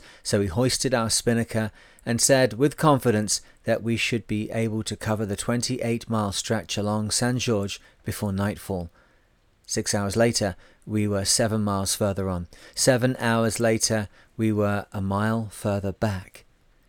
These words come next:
We surmised that there was a strong current against us, and the wind was too weak to overcome it. All night we sailed, and all the next day.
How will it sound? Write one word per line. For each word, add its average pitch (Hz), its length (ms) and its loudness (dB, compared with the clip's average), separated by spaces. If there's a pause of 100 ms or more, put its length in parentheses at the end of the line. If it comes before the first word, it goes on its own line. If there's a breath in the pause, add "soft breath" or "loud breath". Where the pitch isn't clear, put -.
(400)
We 120 80 4
surmised 131 720 2
that 123 260 0
there 117 160 2
was 113 140 0
a 107 60 -2
strong 143 480 2
current 113 400 0
against 110 420 0
us, 90 220 -4 (420 soft breath)
and 101 140 -4
the 101 60 -2
wind 113 260 2
was 107 180 -2
too - 260 2
weak 117 340 2
to - 200 -2
overcome 104 400 0
it. 92 220 -4 (720 soft breath)
All 131 180 6
night 123 380 6
we 107 60 0
sailed, 104 420 -2
and 107 180 0
all 123 280 0
the 104 100 2
next 104 320 -2
day. 101 320 0